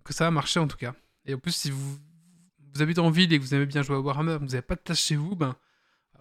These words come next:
franchement, ça, c'est, c'est le pied, quoi. Il y aura des tables, il y aura deux tables, je crois, tout le temps pour jouer, donc c'est vraiment, euh, et des décors, enfin voilà, donc, euh, n'hésitez pas. Bah, écoutez, euh,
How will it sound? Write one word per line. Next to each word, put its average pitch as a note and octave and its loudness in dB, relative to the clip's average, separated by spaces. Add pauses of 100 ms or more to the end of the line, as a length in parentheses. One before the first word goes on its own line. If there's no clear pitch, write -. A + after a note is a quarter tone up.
franchement, - -6
ça, B2+ -6
c'est, A#2+ -6
c'est - -6
le A#2+ -6
pied, D#3+ 0
quoi. C3+ -2
Il B2 0
y - -2
aura B2+ -2
des B2 0
tables, D#3 -2
il C3 -4
y C3 -4
aura C3 -2
deux D3+ -2
tables, D3+ 0
je - -10
crois, C#3+ -4
tout - -10
le C3 -10
temps C#3+ -2
pour - -6
jouer, C#3 -2
donc B2+ -2
c'est - -10
vraiment, B2+ -4
euh, B2+ -12 (160)
et C#3+ -4
des C3 -2
décors, D3 0
enfin C3+ -4
voilà, B2 -8
donc, C3 -14
euh, C3+ -12
n'hésitez D3+ -2
pas. C3 -10 (1700)
Bah, G3 6
écoutez, A#3 4
euh, C4 -2